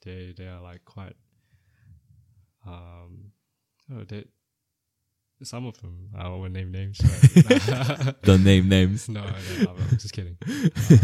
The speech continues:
Speaker 1: but yeah, no, I, I have friends that they really want to be, like, in a relationship, get married, have kids, kind of thing. But I,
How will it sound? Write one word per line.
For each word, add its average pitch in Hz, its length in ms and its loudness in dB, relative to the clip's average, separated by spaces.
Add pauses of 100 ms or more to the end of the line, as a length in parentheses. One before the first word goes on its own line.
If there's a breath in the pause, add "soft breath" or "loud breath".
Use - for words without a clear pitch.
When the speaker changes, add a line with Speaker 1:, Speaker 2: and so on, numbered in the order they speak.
(140)
Speaker 1:
but 101 200 -6
yeah, 110 180 -4
no, 95 220 -8
I, 98 220 -8
I - 20 -10 (100)
have 98 100 -6
friends 92 420 -10
that 95 260 -10 (380)
they 90 600 -12 (1300)
really 127 240 -6
want 104 480 -10
to 104 80 -14
be, 92 180 -12
like, 87 220 -18
in 87 100 -18
a 85 220 -20
relationship, 92 640 -18
get 98 140 -14
married, 95 340 -14
have 90 160 -20
kids, 92 260 -20
kind 98 160 -20
of 95 60 -20
thing. 135 260 -20 (380)
But 143 160 -20
I, 90 220 -20